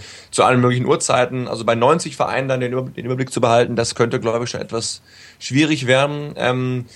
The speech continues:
aber ansonsten generell ist die, äh, Regionalliga auf jeden Fall sehr interessant, sicherlich, mit, ähm, spannenden Vereinen, gerade so in der Weststaffel, ne, mit Aachen oder so, Essen. Ähm,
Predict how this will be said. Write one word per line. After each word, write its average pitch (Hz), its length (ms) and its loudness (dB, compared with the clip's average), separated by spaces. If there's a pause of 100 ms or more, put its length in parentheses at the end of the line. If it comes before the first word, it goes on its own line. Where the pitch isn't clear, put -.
aber 123 160 2
ansonsten 143 640 0
generell 135 540 2
ist - 260 -10
die, 131 260 -4
äh, - 120 -2
Regionalliga 120 680 0
auf 110 160 0
jeden 127 160 0
Fall 120 160 2
sehr 113 120 2
interessant, 117 440 0
sicherlich, 104 420 -2
mit, 104 240 -6
ähm, 104 360 0 (300)
spannenden 113 360 4
Vereinen, 117 380 2
gerade 113 240 2
so 117 80 -2
in 113 60 -4
der 107 100 -6
Weststaffel, 123 420 -4
ne, 110 140 -4
mit 107 260 -8
Aachen 101 380 2
oder 110 180 -2
so, 107 120 -4
Essen. 123 460 -4
Ähm, 107 320 -4